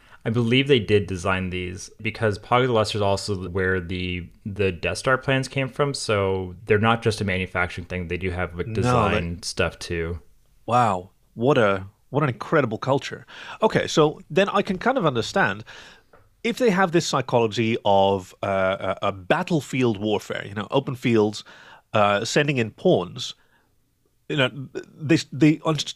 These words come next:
Speaker 2: they seem to have a sort of hierarchy of value of assets, where normally, like, Geonosian infantry would be the least valued and would be put in ranks and sent
Speaker 1: Mm-hmm.
Speaker 2: out in front. And now you have something that is even less valuable than that,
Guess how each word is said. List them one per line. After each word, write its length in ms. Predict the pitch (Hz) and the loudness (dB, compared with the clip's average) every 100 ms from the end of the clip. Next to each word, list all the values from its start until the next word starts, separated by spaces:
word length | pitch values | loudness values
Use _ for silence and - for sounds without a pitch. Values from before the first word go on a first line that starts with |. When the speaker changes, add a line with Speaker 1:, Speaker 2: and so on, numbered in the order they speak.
| _ | _
Speaker 2:
they 160 | 170 147 | -4 -2
seem 240 | - 220 | -2 -4
to 80 | 208 | -2
have 160 | 180 160 | 0 -2
a 40 | |
sort 140 | - | -2
of 60 | 135 | -4
hierarchy 960 | - - 139 160 139 107 104 - 101 107 | -4 0 2 4 4 2 0 -8 -8 -4
of 260 | 101 98 92 | 0 0 0
value 680 | 110 95 117 110 98 95 95 - - | -4 0 2 2 -2 -10 -10 -12 -10
of 140 | - | -2
assets, 420 | 175 - 92 - | -2 -2 -6 -4
where 180 | 110 101 | 0 0
normally, 440 | 113 143 107 104 | 4 2 2 0
like, 240 | 98 95 - - _ | 0 -4 -6 -20 _
Geonosian 540 | 101 110 110 113 113 107 _ _ | -2 0 4 2 0 -8 _ _
infantry 640 | 185 202 127 101 95 98 - _ - | 2 2 -6 -6 -8 -8 -12 _ 0
would 120 | 131 | 2
be 120 | 123 | 2
the 100 | 123 | 0
least 280 | 113 113 - | 2 0 0
valued 520 | 107 101 98 98 104 - | 0 2 0 -4 -8 -10
and 120 | 92 | -10
would 120 | 92 | -10
be 80 | 101 | -10
put 220 | - 165 | 0 0
in 100 | 131 | 2
ranks 360 | 110 101 107 - | 0 -2 -6 -12
and 160 | 101 | -10
sent 220 | 98 120 110 | -2 0 2
Speaker 1:
Mm-hmm. 80 | 98 | 0
Speaker 2:
out 200 | 98 - | -2 -8
in 120 | - | -12
front. 320 | - 139 92 - - - - | -2 -2 -2 -12 -20 -20 -10
And 120 | 120 | -2
now 100 | 139 | 0
you 100 | 175 135 | 2 0
have 140 | 131 | 0
something 260 | - 113 107 | -2 -2 0
that 120 | 101 | 0
is 100 | 113 | -2
even 140 | 107 | -2
less 300 | 104 160 214 | 2 0 0
valuable 500 | 123 87 - 98 92 | -2 -4 -4 -12 -12
than 140 | 90 92 | -10 -6
that, 300 | 90 151 | -6 -6